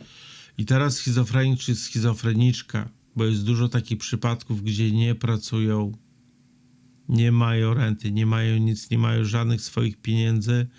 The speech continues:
utrzymują ich rodzice, no to nikt z taką osobą oczywiście nie chce się wiązać, bo nikt nie będzie robił za mamusię i tatusia, który będzie cię utrzymywał.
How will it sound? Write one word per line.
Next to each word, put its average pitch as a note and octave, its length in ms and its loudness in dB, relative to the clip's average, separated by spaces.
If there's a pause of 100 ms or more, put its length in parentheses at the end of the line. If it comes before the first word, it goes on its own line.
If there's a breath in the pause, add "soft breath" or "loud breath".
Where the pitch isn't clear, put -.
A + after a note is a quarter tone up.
(320 loud breath)
utrzymują A2+ 720 2
ich A2 240 -2
rodzice, A2 800 -2 (1600 loud breath)
no A2+ 100 2
to A#2+ 140 0
nikt B2 260 2
z - 80 -6
taką B2+ 340 0
osobą A#2+ 640 0
oczywiście A2+ 640 -4
nie A2+ 140 0
chce G#2 180 -6
się A2+ 200 -4
wiązać, G#2+ 640 -2 (220)
bo A#2+ 100 0
nikt A#2+ 240 0
nie B2 80 2
będzie A#2 420 2
robił A2 360 -2
za A2+ 360 -2
mamusię A#2 520 0
i A2+ 60 0
tatusia, A2+ 680 -2 (500 loud breath)
który A#2+ 240 0
będzie A2+ 340 2
cię A#2+ 180 0
utrzymywał. A2+ 760 -2